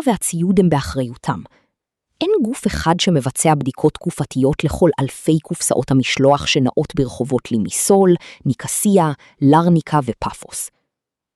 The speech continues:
אז מה אנחנו כלקוחות יכולים לעשות?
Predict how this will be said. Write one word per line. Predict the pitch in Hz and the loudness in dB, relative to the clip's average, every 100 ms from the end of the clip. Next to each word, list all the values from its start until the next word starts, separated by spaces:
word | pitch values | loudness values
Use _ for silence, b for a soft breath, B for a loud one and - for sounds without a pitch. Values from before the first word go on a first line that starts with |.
| _ _ _ | _ _ _
אז | 247 233 - | -4 -2 0
מה | 226 415 415 | 2 2 -4
אנחנו | 349 285 | -2 -2
כלקוחות | 247 214 - 160 - 135 | 0 0 0 -4 -4 -4
יכולים | 123 - 120 117 | -6 -4 -4 -4
לעשות? | 104 - - - | -6 -8 -12 -14